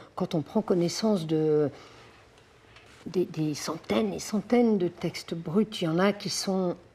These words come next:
pour moi, irrespirables, euh, euh, d'angoisse. Et je, moi, je, je, je, je suis pas une fanatique de la folie du tout. Je, à vrai dire, je la fuis, je la déteste.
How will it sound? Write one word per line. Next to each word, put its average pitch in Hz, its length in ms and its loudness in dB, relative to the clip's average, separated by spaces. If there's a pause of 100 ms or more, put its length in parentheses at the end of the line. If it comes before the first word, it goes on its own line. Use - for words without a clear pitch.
(240)
pour 151 180 0
moi, 185 280 4 (140)
irrespirables, 170 800 0 (600)
euh, 151 640 4 (1200)
euh, 160 260 2 (160)
d'angoisse. 165 760 2 (280)
Et 208 100 -2
je, - 260 -6
moi, 202 520 4
je, 165 800 2
je, 160 160 -2 (100)
je, 165 400 -2 (280)
je - 140 0
suis - 200 -2
pas 202 400 4
une 165 180 4
fanatique 170 560 0
de 180 80 2
la 160 140 -2
folie 196 460 -2
du 208 120 0
tout. 220 360 -2
Je, 156 640 0 (400)
à 160 80 -2
vrai 165 160 -2
dire, 160 200 -4
je 143 100 -6
la 156 140 -4
fuis, 226 420 -2
je 196 160 -4
la 165 240 2
déteste. - 680 -6